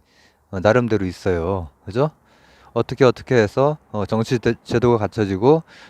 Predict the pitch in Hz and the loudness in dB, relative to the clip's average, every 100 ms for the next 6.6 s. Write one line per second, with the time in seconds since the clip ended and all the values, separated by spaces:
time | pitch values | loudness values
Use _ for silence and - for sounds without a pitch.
0 | _ 110 117 - - 123 117 120 113 107 | _ 0 2 2 0 0 2 0 0 0
1 | 104 107 101 92 113 151 175 _ _ - | 2 0 0 -4 0 0 -2 _ _ -2
2 | 113 123 165 139 120 135 131 123 113 _ | 2 2 2 -2 -2 0 0 0 -4 _
3 | - - - 139 123 120 113 98 - 160 | -16 -12 -4 -2 0 0 0 0 -2 -2
4 | - _ - _ - 110 104 98 95 - | -4 _ -20 _ -10 -4 -2 -2 -4 -8
5 | _ _ _ - 101 95 92 90 _ _ | _ _ _ -8 -4 -2 -2 -6 _ _
6 | - 123 120 110 92 | -2 4 4 4 -2